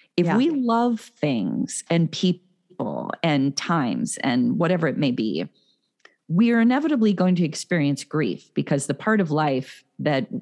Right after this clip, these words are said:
Speaker 1: we most struggle to deal with is the fact that things change and end.
Speaker 2: Mm.
Speaker 1: And it doesn't, it's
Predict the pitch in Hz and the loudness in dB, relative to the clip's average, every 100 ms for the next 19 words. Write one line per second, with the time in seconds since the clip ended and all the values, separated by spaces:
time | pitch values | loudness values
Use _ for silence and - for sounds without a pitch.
0 | - 139 139 156 151 - - - - 156 | -4 -2 0 0 -2 -6 -16 -14 -2 0
1 | 147 147 151 202 190 143 - - - 143 | 0 0 2 2 2 0 -4 -6 -4 -4
2 | 139 - 123 - 151 147 - 143 127 127 | -4 -4 -4 0 0 -2 -2 0 0 -2
3 | - 131 - 117 - - - _ _ _ | -2 -2 -2 -4 -4 -8 -14 _ _ _
4 | - - - 180 147 170 175 170 165 - | -20 -20 -12 -8 -4 0 2 2 0 -2
5 | - 170 202 208 247 208 175 165 - | -2 0 2 2 2 2 -2 -4 -10